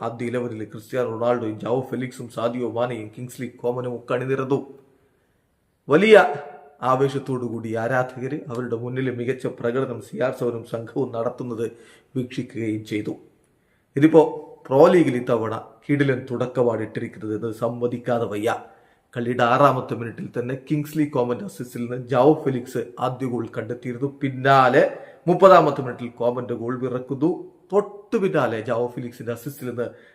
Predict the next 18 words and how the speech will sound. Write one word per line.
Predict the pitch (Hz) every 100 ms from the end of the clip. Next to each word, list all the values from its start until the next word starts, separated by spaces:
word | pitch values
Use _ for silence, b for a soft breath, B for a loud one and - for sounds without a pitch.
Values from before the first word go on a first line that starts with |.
| B
ക്രിസ്ത്യാനോ | 139 139 - 135 120 110 120
റൊണാൾഡോയുടെ | 123 123 135 123 120 113
ഗോൾ | 104 139 143
കൂടി | 120 120
വരുമ്പോ | 110 117 123 151 196 B B B -
ഇടവേള | 139 143 135 120
സമയത്ത് | - 110 113 107 117
ഏകപക്ഷീയമായ | 117 123 127 - 117 107 107
മൂന്ന് | 113 107 117 135 156 160
ഗോളുകളുടെ | 143 135 143 127 117
ലീഡുമായിട്ടാണ് | 117 120 131 120 117 113 113 107 - -
അൽ | 117
നസർ | 120 - 110
കളിക്കളം | 117 110 120 113
വിട്ടത്. | 113 120 123 - - b b b b b _
രണ്ടാം | 247 175 240 -
പകുതിയിൽ | 180 151 147 165 127 110 101 - - _ _ -
വീണ്ടും | 170 170 - -